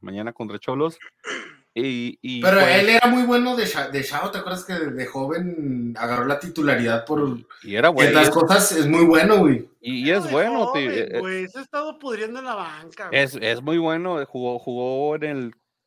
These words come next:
Speaker 1: que, que nos, le tocó jugar dos de los torneos apretados del descenso, donde Atlas estaba, cuando recién llegó por Orlegui hace tres años, él era el titular.
Speaker 2: Y
Speaker 1: Traen a
Speaker 2: cuando,
Speaker 1: Camilo.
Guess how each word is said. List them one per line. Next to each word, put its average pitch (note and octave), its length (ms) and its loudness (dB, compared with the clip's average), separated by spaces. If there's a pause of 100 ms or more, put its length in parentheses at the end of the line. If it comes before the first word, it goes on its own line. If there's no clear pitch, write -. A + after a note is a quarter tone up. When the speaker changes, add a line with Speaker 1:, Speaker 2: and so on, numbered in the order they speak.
(280)
Speaker 1:
que, A#2 180 -4 (140)
que A#2 100 -10
nos, B2 260 -8
le A#2+ 80 -6
tocó B2+ 200 -8
jugar F3+ 280 -2
dos F3 140 -4
de F3+ 60 -6
los F3 120 -8
torneos B2+ 240 -6
apretados C#3 440 -4
del D#3 120 -4
descenso, B2 340 -6
donde B2+ 160 -6
Atlas C3+ 220 -6
estaba, C#3 340 -2
cuando A#2 260 -4
recién D3 400 -6
llegó E3 300 -4
por E3 140 -2
Orlegui D#3+ 220 -2
hace F3+ 140 -6
tres D#3+ 200 -8
años, F3+ 300 -8
él B2+ 100 -6
era C3 80 -6
el C3+ 80 -8
titular. B2 480 2 (200)
Speaker 2:
Y - 360 -8
Speaker 1:
Traen D3+ 140 8
a - 20 2
Speaker 2:
cuando, F3 480 8
Speaker 1:
Camilo. C3 460 4